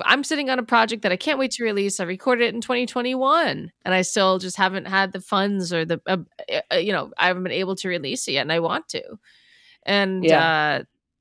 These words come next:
Speaker 1: like, that's some, what are your, do you have anything, like, coming down the pipeline that you're, like, working on, recording, another album?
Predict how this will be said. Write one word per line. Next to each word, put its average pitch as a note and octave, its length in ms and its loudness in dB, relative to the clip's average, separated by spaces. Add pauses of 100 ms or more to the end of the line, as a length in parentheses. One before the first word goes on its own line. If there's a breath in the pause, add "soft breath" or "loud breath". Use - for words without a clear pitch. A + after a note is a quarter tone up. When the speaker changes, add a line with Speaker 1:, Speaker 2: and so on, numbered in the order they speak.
(100)
Speaker 1:
like, F#3 220 -4
that's G#3+ 220 4
some, A3 180 -4
what C4 220 0
are F4+ 40 0
your, F4 220 0
do A#3 160 0
you B3+ 40 6
have B3+ 100 4
anything, B3 320 2
like, G#3+ 180 0
coming G3+ 460 -2
down G3 200 2
the G3 60 -2
pipeline G3+ 440 -2
that F#3+ 160 -2
you're, F#3 200 -2
like, E3 180 -4
working G#3 280 -2
on, G#3+ 100 -2
recording, G#3 680 -2
another F3+ 300 2
album? A#3 520 2